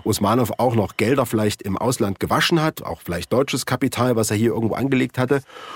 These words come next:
wir müssen erstmal eine Durchsuchung machen in diesen ganzen Gebäuden, die ihm zugerechnet werden, inklusive der Yacht. Das ist jetzt dann eine Woche nach dieser Durchsuchung erst passiert,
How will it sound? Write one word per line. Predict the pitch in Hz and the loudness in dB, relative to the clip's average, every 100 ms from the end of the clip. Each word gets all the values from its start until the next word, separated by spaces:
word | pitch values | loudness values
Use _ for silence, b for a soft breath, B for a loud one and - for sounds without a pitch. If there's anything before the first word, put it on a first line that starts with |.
| B B | B B
wir | 123 | 4
müssen | 139 139 131 | 4 4 2
erstmal | 90 - 117 110 113 - - | 0 0 0 2 2 0 0
eine | 107 | 2
Durchsuchung | 101 90 151 151 131 | 2 2 2 4 4
machen | 123 127 127 123 - _ | 4 4 2 0 -6 _
in | 127 | 2
diesen | 127 117 | 2 2
ganzen | 104 107 107 98 | 2 2 0 -2
Gebäuden, | 92 110 139 160 156 147 | 0 2 4 4 2 0
die | 113 | -4
ihm | 101 98 | -4 -2
zugerechnet | 151 143 143 - 139 | 0 2 2 2 0
werden, | 127 127 127 | 2 0 2
inklusive | 208 208 147 131 107 95 | 0 2 2 4 4 2
der | |
Yacht. | 98 147 - - | 2 2 0 -4
Das | 95 | -4
ist | 104 113 | -2 0
jetzt | 104 - - B B | 0 -2 -10 B B
dann | 92 101 | -4 -2
eine | 107 110 | 0 0
Woche | 107 104 98 | 0 -2 -2
nach | 110 95 139 165 | -2 0 0 0
dieser | 165 143 | 0 0
Durchsuchung | 131 123 135 127 87 | 0 -2 0 -2 -2
erst | 120 - | -4 -2
passiert, | 117 131 135 | 0 2 2